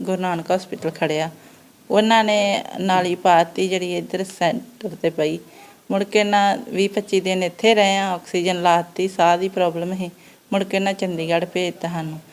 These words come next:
ਚੰਡੀਗੜ੍ਹ ਅਸੀਂ ਚਾਲੀ ਦਿਨ ਰਹੇ। ਮੁੜ ਕੇ ਪੈਸੇ ਧੇਲੇ ਤੋਂ ਅਸੀਂ, ਹਨ-, ਹੈ ਨਹੀਂ ਸੀ। ਮੁੜ ਕੇ ਅਸੀਂ ਘਰੇ ਲੈ ਆਏ।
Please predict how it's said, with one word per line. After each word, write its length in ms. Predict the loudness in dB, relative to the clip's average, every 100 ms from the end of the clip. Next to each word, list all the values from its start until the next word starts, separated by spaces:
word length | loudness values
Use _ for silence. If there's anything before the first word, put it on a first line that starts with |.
| -20 -20 -2
ਚੰਡੀਗੜ੍ਹ 520 | 0 4 4 6 4
ਅਸੀਂ 180 | 2 -2
ਚਾਲੀ 340 | 2 4 2
ਦਿਨ 220 | -2 -2
ਰਹੇ। 340 | -2 -2 -2 -4 -10 -20 -20 _ -8
ਮੁੜ 80 | -6
ਕੇ 140 | -4
ਪੈਸੇ 360 | 2 2 4 2
ਧੇਲੇ 340 | 0 0 0
ਤੋਂ 220 | 0 -4
ਅਸੀਂ, 300 | -2 -4 -4 -10 -10
ਹਨ-, 340 | -12 -6 -4 -2
ਹੈ 200 | -2 -2
ਨਹੀਂ 320 | 0 -2 -2
ਸੀ। 60 | -6 -10 -20 -20 _
ਮੁੜ 100 | -2
ਕੇ 140 | 0 -2
ਅਸੀਂ 140 | -2
ਘਰੇ 300 | 0 0 0
ਲੈ 280 | -2 -4 -6
ਆਏ। 200 | -8 -10